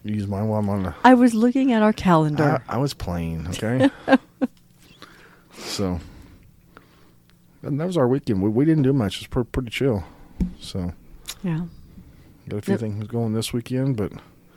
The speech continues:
Speaker 2: I feel like it's just busy from here on out.
Speaker 1: Yeah, we're getting into the ho-, the holiday season, so it's gonna be October, November, December is gonna be boom, boom, boom, and then we'll be at Christmas. So
Speaker 2: Yeah.
Speaker 1: thank God we got a start on Christmas.
Speaker 2: Yes.
Speaker 1: We,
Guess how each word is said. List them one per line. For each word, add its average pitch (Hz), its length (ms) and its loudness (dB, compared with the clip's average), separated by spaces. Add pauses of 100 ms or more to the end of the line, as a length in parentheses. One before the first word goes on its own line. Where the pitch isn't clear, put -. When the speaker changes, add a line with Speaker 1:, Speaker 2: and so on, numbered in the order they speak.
(300)
Speaker 2:
I 175 120 -2
feel 196 260 -2
like 180 280 2
it's 156 140 -8
just 160 220 -8
busy 160 240 2
from 156 200 -4
here 156 180 0
on 151 160 0
out. 151 220 -2 (220)
Speaker 1:
Yeah, 180 200 4 (400)
we're 135 120 -2
getting 143 260 -2
into 127 200 0
the 110 120 0
ho-, 123 320 -4 (100)
the 98 100 -2
holiday 110 320 -2
season, 101 380 -4
so 90 280 -6 (880)
it's - 80 -20
gonna 113 160 -2
be 104 360 -2 (120)
October, 107 380 -2
November, 104 360 0
December 113 360 -2
is 98 60 -8
gonna 101 180 0
be 104 140 -2
boom, 107 280 -2
boom, 113 220 0
boom, 120 180 0
and 107 100 0
then 104 100 0
we'll 101 100 -4
be 104 100 -4
at - 80 -8
Christmas. - 560 -4 (800)
So - 180 -10
Speaker 2:
Yeah. 156 240 -6
Speaker 1:
thank 95 220 -6
God 180 140 -4
we - 100 -4
got - 140 -6
a - 40 -8
start 120 280 0
on 85 120 0
Christmas. - 560 -6 (640)
Speaker 2:
Yes. 147 500 -2 (680)
Speaker 1:
We, 131 160 -4